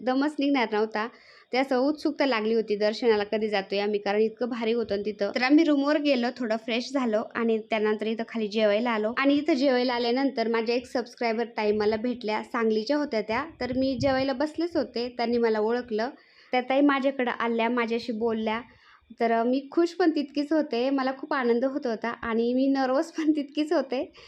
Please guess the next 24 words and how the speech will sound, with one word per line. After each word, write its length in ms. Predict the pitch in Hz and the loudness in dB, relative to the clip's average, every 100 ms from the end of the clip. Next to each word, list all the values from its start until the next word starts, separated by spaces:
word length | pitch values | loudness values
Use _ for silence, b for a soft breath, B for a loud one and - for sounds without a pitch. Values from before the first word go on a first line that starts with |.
| B B - | B B -4
कारण 180 | 269 285 | 0 2
मला 220 | 294 302 | 2 0
काय 220 | 302 285 | -2 -2
बोलावं 300 | 254 269 269 269 | 0 2 2 0
ते 60 | 294 | -2
सुचतच 460 | 294 262 240 233 240 | -2 -2 -4 -4 -4
नव्हतं. 320 | 233 226 208 | -4 -2 -2
कारण, 340 | 202 240 262 | -2 -4 0
अ, 180 | 285 285 285 | 0 -2 -4
आपल्याला 360 | - - 277 302 | -8 -4 0 0
कोणीतरी 380 | 302 311 302 277 | 2 4 4 0
असं 320 | 277 269 262 | -2 -2 -2
व्हिडिओ 260 | 254 233 233 | 0 0 -2
through 240 | 233 240 | 0 0
ओळखतंय 540 | 233 240 233 - 220 254 B B B | 2 0 0 -4 -6 -6 B B B
आणि 160 | 233 233 | -4 -2
अचानक 360 | 240 269 269 | -4 -2 -2
कोणतरी 300 | 269 277 262 | 0 0 0
असं 220 | 254 269 254 | -2 0 0
नवीन 280 | 226 247 | 2 0
व्यक्ती 260 | 247 240 240 | 0 -2 -4
आपल्याशी 360 | 233 226 240 220 | -6 -4 -6 -2
बोलते 420 | 240 214 208 220 | 0 0 -2 -2
ना, 160 | 226 | 0